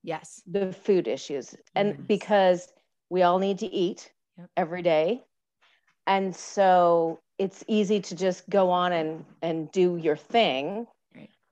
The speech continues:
Speaker 2: and not have to worry about it.
Speaker 1: Right.
Speaker 2: Because the pain is a deeper thing.
Speaker 1: Yes, I totally hear you.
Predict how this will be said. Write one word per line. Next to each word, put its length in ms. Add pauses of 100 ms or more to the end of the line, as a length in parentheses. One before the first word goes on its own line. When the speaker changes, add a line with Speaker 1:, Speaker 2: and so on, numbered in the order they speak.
(180)
Speaker 2:
and 240
not 400 (100)
have 240
to 80
worry 440
about 300
it. 300 (320)
Speaker 1:
Right. 180 (140)
Speaker 2:
Because 380
the 100
pain 580 (720)
is 180
a 220 (200)
deeper 500 (220)
thing. 260 (420)
Speaker 1:
Yes, 480
I 100
totally 540
hear 160
you. 280